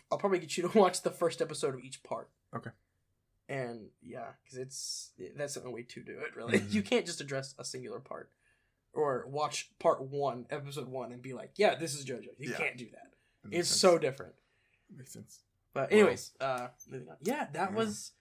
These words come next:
Speaker 2: That was Cowboy
Speaker 1: what,
Speaker 2: Bebop.
Speaker 1: what would you
Speaker 2: We
Speaker 1: give
Speaker 2: have
Speaker 1: Cowboy Bebop out of ten, honestly?
Speaker 2: Um, out of ten?
Speaker 1: Out of
Speaker 2: Oh, I,
Speaker 1: ten.
Speaker 2: I have some, I have, I have my notes here. Um,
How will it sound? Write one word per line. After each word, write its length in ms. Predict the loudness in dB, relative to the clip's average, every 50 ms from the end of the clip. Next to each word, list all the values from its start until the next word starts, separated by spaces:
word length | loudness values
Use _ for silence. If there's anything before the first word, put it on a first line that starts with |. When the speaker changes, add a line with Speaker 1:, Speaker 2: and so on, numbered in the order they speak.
| -8
Speaker 2:
That 60 | -4
was 120 | -4 -4 -4
Cowboy 160 | 0 6 10
Speaker 1:
what, 120 | 10 10 10
Speaker 2:
Bebop. 40 | 10
Speaker 1:
what 100 | 6 4
would 100 | 4 4
you 60 | 4 4
Speaker 2:
We 60 | 6
Speaker 1:
give 80 | 6 6
Speaker 2:
have 140 | 6 6 6
Speaker 1:
Cowboy 180 | 4 4 2
Bebop 200 | 0 -2 -4 -2
out 80 | -4 -4
of 60 | -4
ten, 200 | -6 -8 -10 -10 -12 -18 _ _ _ _ _ _ _ _ _ _
honestly? 360 | -12 -12 -12 -12 -12 -12 -12 -14 -14 _ _ _ -12
Speaker 2:
Um, 320 | -10 -8 -8 -8 -10 -10 -14 -14
out 80 | -14 -14
of 80 | -14 _
ten? 320 | -12 -10 -8 -8 -8 -8 -8
Speaker 1:
Out 80 | -6 -6
of 60 | -4
Speaker 2:
Oh, 20 | -4
I, 40 | -4
Speaker 1:
ten. 100 | -4 -4
Speaker 2:
I 140 | -6 -8 -10
have 120 | -10 -14
some, 140 | -16 -20 -20 -20
I 100 | -20 -20 -18
have, 180 | -18 -18 -18 -18
I 40 | -18
have 100 | -18 -16
my 100 | -16 -16
notes 240 | -14 -14 -16 -16 -16
here. 120 | -18 -18 -18 _ _ _ _ _ _ -14
Um, 480 | -12 -12 -10 -12 -14 -14 -16 -18 -20